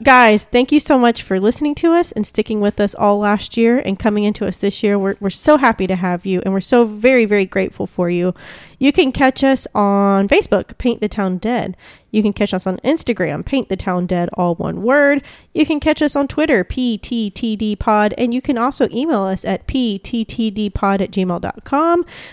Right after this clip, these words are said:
Please feel free to subscribe, like, rate five stars, share, comment, any interaction you have with us on our social medias or our streaming services.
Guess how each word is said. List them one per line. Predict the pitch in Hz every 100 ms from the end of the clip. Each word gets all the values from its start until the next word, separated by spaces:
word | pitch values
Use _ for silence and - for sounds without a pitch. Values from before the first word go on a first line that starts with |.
| -
Please | - 208
feel | 190
free | 185 - 185 185 185
to | - 196 180 - - -
subscribe, | - 190 - 302 302 302 311 330 311 - - _ _
like, | 208 214 220 247 285 320 262 _ - - -
rate | - 190 247 254
five | - 285 285
stars, | - 269 269 285 294 294
share, | - - 277 302 302
comment, | - 277 277 294 262
any | 277 302
interaction | 277 277 269 247 - 247
you | 233
have | 247 226
with | 226
us | 233 226 -
on | - 196
our | 185
social | 180 196 -
medias | 185 190 185 180
or | 185
our | 185
streaming | 185 - 220 208 214 214
services. | 214 208 - 220 208